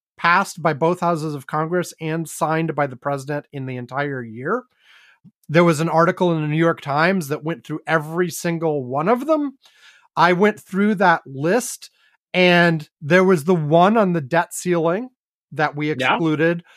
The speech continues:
Speaker 1: But pretty much reading the rest of the list, there were none that I could, I, I,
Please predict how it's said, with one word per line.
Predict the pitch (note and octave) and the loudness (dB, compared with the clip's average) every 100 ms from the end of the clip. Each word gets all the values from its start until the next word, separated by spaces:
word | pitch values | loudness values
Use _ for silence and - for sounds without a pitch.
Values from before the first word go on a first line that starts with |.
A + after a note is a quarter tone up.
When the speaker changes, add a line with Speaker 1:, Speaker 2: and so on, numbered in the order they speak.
| - - - | -20 -20 -12
Speaker 1:
But | D3+ A3 - | 2 2 2
pretty | - E4 D#4+ | 0 2 4
much | A#3 A3 F3+ E3+ | 6 4 4 0
reading | F3+ G3 F3+ C3 | 2 4 2 2
the | C3 | -2
rest | C#3 D3 - | 0 -2 -2
of | C#3 | -6
the | B2 | -4
list, | B2 B2 A#2+ - D3+ | -4 -4 -6 -8 0
there | B3 | 2
were | C4+ F#3 | 4 4
none | D3+ C#3 C#3+ C#3 | 4 2 2 0
that | B2 A#2+ | -4 -8
I | C3 C3+ | -6 -6
could, | C3+ C3+ G#2+ _ _ _ | -4 -8 -8 _ _ _
I, | - E3 | -4 -4
I, | - | -4